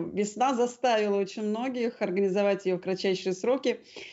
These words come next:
У кого, соответственно, была нарасти-, нарастить эти объёмы, как складывалась история с доставкой у вас, как она сейчас работает? Ну вот,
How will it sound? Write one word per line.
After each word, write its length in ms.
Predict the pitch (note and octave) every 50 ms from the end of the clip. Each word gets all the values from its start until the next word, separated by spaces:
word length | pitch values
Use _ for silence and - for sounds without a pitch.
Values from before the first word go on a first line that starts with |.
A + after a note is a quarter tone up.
| - -
У 100 | - G3
кого, 480 | F#3+ - A#3 A3+ B3 B3 A#3 A3 F#3+ - F3+
соответственно, 480 | - - G3+ F#3+ G#3+ G#3+ G#3 G#3+ G#3
была 340 | G3+ G3 G#3 G#3 G#3 G3+ F#3+ F3+
нарасти-, 500 | F3 F#3+ F#3+ F#3+ F3+ F#3 F#3+ F#3+ G3 G3
нарастить 480 | G3+ G3+ G3+ G3+ G3+ - D#4 D4 D4
эти 160 | C4 G#3 A3+
объёмы, 420 | A#3 A3 G#3+ G3+ A3 G#3+ G#3 G3+ F#3
как 160 | A#3+ C4+ C4
складывалась 560 | - - - C4 B3 G#3 A3+ A3 A3 G#3+ G#3+ A3
история 400 | G#3 - - A#3+ A#3 A3 G#3 G3
с 40 |
доставкой 580 | F#3 F#3+ G#3+ G#3 G#3 - G#3+ G#3 G#3 G#3 G#3+ G#3
у 80 | G#3 G#3+
вас, 400 | G#3 B3 C4+ D4+ F4 E4+ - - _
как 200 | - A3 G#3+ A3
она 160 | G#3 G#3 G#3
сейчас 440 | G3+ - G3+ - - C4+ D4 D4 -
работает? 580 | C4+ A#3 G#3 G3+ G#3+ G3+ - F#3+ F#3 F3+ F3 -
Ну 100 | G#3 G#3
вот, 200 | F#3 F3 -